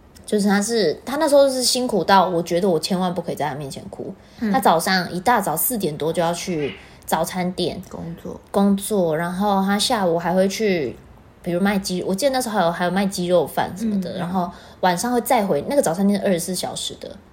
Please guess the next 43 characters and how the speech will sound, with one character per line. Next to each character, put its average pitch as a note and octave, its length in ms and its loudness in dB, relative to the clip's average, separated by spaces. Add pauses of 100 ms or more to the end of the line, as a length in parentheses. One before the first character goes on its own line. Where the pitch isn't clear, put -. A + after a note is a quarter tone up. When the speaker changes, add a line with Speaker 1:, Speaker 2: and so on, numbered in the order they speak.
Speaker 1:
晚 E3 140 -2
上 G#3 160 -2
还 F3+ 120 -2
会 D#3 100 2
再 E3+ 220 0
回 E3 120 -6
去 - 360 -8 (440)
上 F3+ 360 -4
班。 F#3+ 200 -6 (380)
Speaker 2:
就 C#4 100 -6
是 C#4+ 80 -4
妈 B3 200 -2
妈 B3 340 -4 (140)
要 A3+ 160 -2 (100)
赶 E3+ 220 -2
快 G3+ 200 -2
承 E3 280 -4
担 E3+ 180 -4
起 C3+ 160 -8
爸 D#3+ 180 -8
爸 D3 180 -10
那 D3 120 -10
一 D3+ 240 -8
份， - 340 -10
对 A3+ 120 0
不 G3+ 180 4
对？ F3+ 160 -4
Speaker 1:
嗯， - 0 -
嗯， F#3 240 -2
嗯， - 20 -
嗯。 F#3 320 -2
Speaker 2:
嗯。 D3 280 -12 (720)
Speaker 1:
所 - 160 -2
以 A#3+ 80 4
就 A3+ 100 2
是 A3 400 0 (100)
我 G3+ 100 4
那 C4+ 100 2
时 C#4+ 80 2
候 C#4 80 8
只 F3+ 160 0
觉 D3+ 180 2
得 D#3 320 4